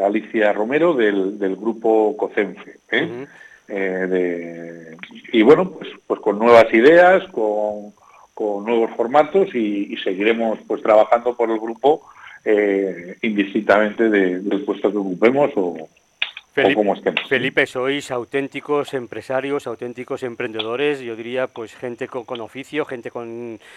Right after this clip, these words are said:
Speaker 2: con, con mucho tirón, y abordar, pues, un, un liderazgo durante seis meses, eh, de, de un nuevo equipo, pues me imagino, y más sin remuneración, porque aquí trabajáis sin remuneración, pues supongo que, que, que tenga que ser también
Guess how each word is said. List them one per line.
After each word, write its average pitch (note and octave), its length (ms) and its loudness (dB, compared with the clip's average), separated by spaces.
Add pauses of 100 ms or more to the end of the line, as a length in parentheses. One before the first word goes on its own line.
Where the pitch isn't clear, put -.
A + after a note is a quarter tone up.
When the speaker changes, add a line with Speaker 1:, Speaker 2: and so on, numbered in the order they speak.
(220)
Speaker 2:
con, C3 160 -4
con B2 160 -6
mucho F3 260 -4
tirón, C3 320 -4 (260)
y B2+ 180 -4
abordar, A#2 480 -4
pues, C3+ 200 -8
un, B2+ 340 -12
un B2 160 -12
liderazgo B2+ 520 -6
durante A#2 280 -10
seis A#2 220 -14
meses, C#3 460 -8
eh, A2+ 400 -12
de, A#2 100 -12
de A#2+ 80 -14
un B2+ 140 -10
nuevo B2 260 -6
equipo, E3+ 460 -6 (320)
pues A#2+ 120 -8
me B2+ 60 -6
imagino, C3+ 480 -4 (340)
y D3+ 220 -12
más B2+ 180 -6
sin D#3+ 180 -6
remuneración, B2 680 -6
porque A#2 180 -6
aquí A2+ 180 -10
trabajáis A#2+ 480 -8
sin A#2 180 -14
remuneración, A2+ 580 -10 (260)
pues C3 140 -4
supongo D3+ 300 -4
que, F#3+ 100 -10
que, D3 220 -4
que - 240 -8
tenga F#3 220 -8
que B2+ 100 -18
ser - 140 -4
también B2 360 -8